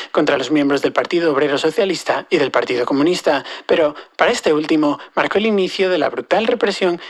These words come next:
que se abatiría contra los comunistas en Estados Unidos durante los años siguientes. Durante el macartismo, este ataque se desbordó,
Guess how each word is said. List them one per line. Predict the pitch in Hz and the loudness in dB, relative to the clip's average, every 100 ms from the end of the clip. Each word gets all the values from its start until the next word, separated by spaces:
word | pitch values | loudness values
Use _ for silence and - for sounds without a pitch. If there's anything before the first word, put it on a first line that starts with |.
| - | -6
que | 160 | -2
se | 139 | 0
abatiría | 123 135 147 147 | 0 0 0 2
contra | 147 139 | 0 0
los | 131 | -2
comunistas | - 135 143 147 165 | -2 -2 0 0 0
en | 143 | -2
Estados | 123 - 180 190 | -4 0 0 2
Unidos | 185 160 123 120 - | 2 2 0 -2 -6
durante | - 147 127 127 | -4 -2 0 0
los | 120 | 0
años | 143 127 113 | 0 -2 -4
siguientes. | 135 135 131 123 - - _ _ - - - | -4 -2 0 0 -2 -8 _ _ -16 -16 -4
Durante | 170 165 147 | 0 2 2
el | 143 | 0
macartismo, | 135 123 120 - 175 170 156 - - | 0 0 -2 0 0 2 0 -4 -6
este | - 214 | -4 0
ataque | 220 220 | 0 0
se | 208 | 0
desbordó, | 160 135 139 143 208 | 0 0 -2 0 0